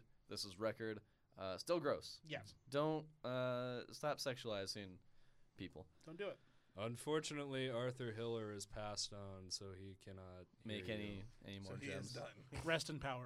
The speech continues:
Speaker 2: Arthur Hiller.
Speaker 3: Yeah.
Speaker 2: <laughs> Uh,
Speaker 1: But what's the second question, Kenny?
Speaker 2: sure. Well, before we go into the second question,
Speaker 1: Sure.
Speaker 2: as chief archivist, I've taken some notes.
Speaker 3: <laughs>
Speaker 2: Uh, my first note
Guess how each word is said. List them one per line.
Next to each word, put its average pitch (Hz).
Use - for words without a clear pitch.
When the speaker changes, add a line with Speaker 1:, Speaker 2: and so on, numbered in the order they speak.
Speaker 2:
Arthur 127
Hiller. 127
Speaker 3:
Yeah. -
Speaker 2:
<laughs> -
Uh, 156
Speaker 1:
But 117
what's 156
the 143
second 98
question, 92
Kenny? 104
Speaker 2:
sure. 117
Well, 170
before 156
we 143
go 131
into 123
the 123
second 120
question, 123
Speaker 1:
Sure. -
Speaker 2:
as 147
chief 151
archivist, 135
I've 127
taken 127
some 120
notes. 117
Speaker 3:
<laughs> -
Speaker 2:
Uh, 147
my 151
first 165
note 151